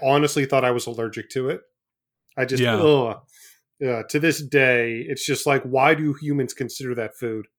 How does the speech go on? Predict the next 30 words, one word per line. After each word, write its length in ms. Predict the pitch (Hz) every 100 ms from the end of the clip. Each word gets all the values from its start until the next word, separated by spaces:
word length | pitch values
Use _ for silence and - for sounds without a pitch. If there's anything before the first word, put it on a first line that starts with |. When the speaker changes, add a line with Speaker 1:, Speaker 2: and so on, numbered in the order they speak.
| _ _ _
Speaker 1:
I 60 | 120
don't 160 | 123 117
get 160 | 120
it. 220 | 113 135 _ -
Speaker 2:
Yeah, 380 | 131 127 131 127 -
it's, 260 | 143 139 -
well, 220 | 147 139
it's 100 | 147
plant 320 | - 156 185
food. 300 | - 123 98 -
Goosebumps 440 | 131 135 151 143 -
told 220 | 151 147
us 260 | 101 - -
it's 180 | 170 185
plant 180 | 147
Speaker 1:
Exactly. 300 | 170 151 -
Speaker 2:
food. 80 | 120 - - -
Speaker 1:
Exactly. 760 | 160 160 135 139 123 170 - - - _ _ _ _ _ _ -
Speaker 2:
<laughs> 20 | - - - _ 147 _ 147 _ _ _ _ _
Speaker 1:
But 180 | 190 170
going 200 | 247 254
on 100 | 214
to 100 | 214
the 60 |
next 220 | 202 220
question, 560 | - 180 170 - 165 151
here's 220 | 135 240
another 300 | 160 165 196
real 280 | 135 127 135
one. 300 | 123 147 170